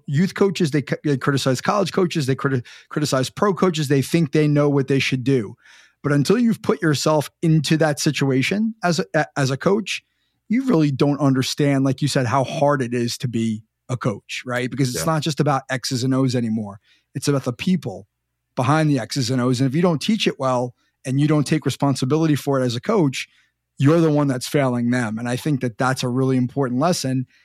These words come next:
Speaker 1: And I'm sure it applies in the work that you do.
Speaker 2: Yeah. And, you know, for anyone that's listening that does have kids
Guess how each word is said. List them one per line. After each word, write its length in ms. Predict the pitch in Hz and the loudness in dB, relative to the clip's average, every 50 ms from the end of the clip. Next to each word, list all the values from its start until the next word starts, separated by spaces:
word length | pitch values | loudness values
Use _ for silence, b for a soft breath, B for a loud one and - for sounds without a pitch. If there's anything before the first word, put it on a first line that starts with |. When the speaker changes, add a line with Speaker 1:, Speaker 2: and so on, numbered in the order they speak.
| b b b b b | b b b b b
Speaker 1:
And 140 | 143 139 | 2 2
I'm 100 | 135 135 | 2 2
sure 280 | 131 - - 175 208 226 | 2 0 0 0 0 0
it 40 | 220 | 0
applies 400 | - - - 123 123 127 127 113 | -2 -4 -4 -4 -4 -4 -2 0
in 60 | 131 | 0
the 80 | 135 123 | 0 2
work 220 | 120 123 120 - | 0 -2 -2 -4
that 120 | - - 110 | -8 -14 -14
you 80 | 120 | -14
do. 220 | 107 110 92 92 - _ _ _ _ B B B B B B B B B B B | -12 -12 -12 -12 -16 _ _ _ _ B B B B B B B B B B B
Speaker 2:
Yeah. 320 | - 107 113 107 104 98 98 | -4 -2 0 0 0 -2 -4
And, 200 | 117 117 113 110 | -6 -4 -2 -2
you 80 | 110 117 | -2 0
know, 340 | 120 113 107 104 101 - _ | 0 0 -2 -2 -4 -6 _
for 360 | - - - - 120 110 110 - | -20 -20 -10 -4 -2 -2 -2 -2
anyone 360 | 107 113 120 135 127 117 110 | -2 -4 -2 -4 -4 -2 -2
that's 180 | 104 87 - - | -4 -4 -4 -6
listening 400 | 95 92 - - 95 92 90 87 | -6 -6 -6 -6 -4 -4 -4 -2
that 160 | 85 82 78 | -4 -6 -6
does 220 | - 85 80 80 - | -6 -6 -6 -6 -6
have 240 | 101 87 80 78 - | -6 -6 -8 -8 -12
kids 640 | - - 90 85 82 85 82 80 - - - | -14 -8 -4 -4 -4 -4 -6 -8 -12 -14 -16